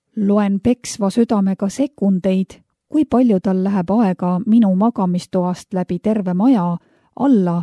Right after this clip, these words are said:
paraadiukseni jõudmiseks. Ilma Saara magamistoast läbi põikamata, magamistoast, kus peeglilaual on perenaise kuldehted.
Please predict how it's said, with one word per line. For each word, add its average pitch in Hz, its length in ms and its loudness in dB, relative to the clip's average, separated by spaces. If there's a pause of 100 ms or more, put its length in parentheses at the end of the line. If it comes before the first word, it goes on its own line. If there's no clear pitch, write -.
(120)
paraadiukseni 180 800 -2
jõudmiseks. 175 680 -4 (840)
Ilma 240 400 4
Saara 196 380 0
magamistoast 180 840 -2
läbi 220 240 -2
põikamata, 196 840 -4 (720)
magamistoast, 202 1080 -2 (340)
kus - 260 -4
peeglilaual 185 760 0 (300)
on 233 180 4
perenaise 175 800 -2 (120)
kuldehted. 180 760 -4